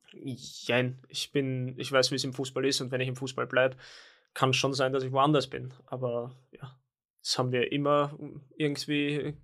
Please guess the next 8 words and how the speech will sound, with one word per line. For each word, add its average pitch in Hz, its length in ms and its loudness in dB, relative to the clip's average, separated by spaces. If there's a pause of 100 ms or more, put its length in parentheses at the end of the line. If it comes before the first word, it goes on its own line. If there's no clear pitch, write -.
(100)
gehandhabt 143 600 2
und 139 140 -4
geregelt 139 420 0
und 135 160 -6
schaffen - 460 -4
wir 135 80 -2
auch - 80 -8
jetzt. - 280 -8